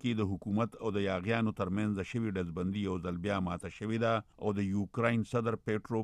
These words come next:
پوروشینکو د خپلو سیمو د نیوو دپاره د یاغیانو خلاف د جنگ اعلان کړی دی. نن د امریکې مشهورې ورځپاڼې نیویارک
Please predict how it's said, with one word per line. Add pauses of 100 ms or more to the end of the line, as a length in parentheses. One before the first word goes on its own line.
(100)
پوروشینکو (320)
د
خپلو
سیمو (300)
د
نیوو
دپاره
د
یاغیانو
خلاف
د
جنگ
اعلان (140)
کړی
دی. (420)
نن
د
امریکې
مشهورې
ورځپاڼې (120)
نیویارک